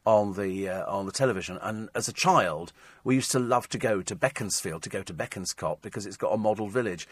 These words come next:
And you'd watch, you know, trains running. I was fascinated by this as a kid. I don't know if I thought little people lived there, or <laughs> whether I just thought it was a model village, just small houses. Like, I like, in particular, and I, I've only got a few buildings,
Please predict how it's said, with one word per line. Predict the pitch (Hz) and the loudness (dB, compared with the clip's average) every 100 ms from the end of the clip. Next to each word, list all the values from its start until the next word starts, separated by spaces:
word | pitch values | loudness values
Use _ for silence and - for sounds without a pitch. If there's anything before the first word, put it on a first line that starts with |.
| - - | -20 -8
And | 117 | 0
you'd | 131 110 | 0 6
watch, | 131 101 - | 6 6 0
you | 110 | -2
know, | 101 | -2
trains | - - 110 107 101 98 | -2 2 2 2 -4 -2
running. | 104 107 101 | -2 -2 -2
I | 139 | -2
was | 185 | -2
fascinated | - 214 - 208 - 160 | -4 -6 -4 -4 -6 -6
by | 87 | -6
this | 85 - | -6 -8
as | 85 | -8
a | 87 | -10
kid. | 110 92 78 _ _ _ _ _ _ _ - | -10 -10 -12 _ _ _ _ _ _ _ -8
I | |
don't | 151 | 0
know | 190 | 4
if | 160 | 6
I | 131 | 6
thought | 135 135 | 6 4
little | 135 131 113 | 4 2 0
people | 127 107 117 | -4 -4 -4
lived | 113 120 101 | -2 -4 -4
there, | 87 58 64 - _ _ _ | -8 -8 -10 -14 _ _ _
or | - 107 | 0 0
<laughs> | |
whether | 110 - 110 | 0 -4 -10
I | - | -6
just | 101 - | -6 -6
thought | - 101 - | -6 -6 -6
it | - | -8
was | 101 | -6
a | |
model | 92 95 98 85 | -4 -2 -4 -4
village, | 101 95 80 | -6 -6 -8
just | 87 - - - - | -10 -12 -16 -20 -8
small | - 117 107 | -2 2 2
houses. | 95 104 104 90 - | 4 2 2 0 4
Like, | 156 - | 6 8
I | 180 190 | 8 8
like, | 165 160 120 - | 10 8 8 2
in | 131 120 | -2 -2
particular, | 117 156 - 110 64 65 | 0 0 0 -4 -4 -6
and | 107 110 | 0 2
I, | 110 - | 0 0
I've | 107 110 - | 0 0 -2
only | 127 107 | -4 -2
got | 95 | -4
a | 101 | -4
few | - 127 117 | -4 -2 0
buildings, | 90 120 117 98 80 87 | 0 0 0 -2 -6 -10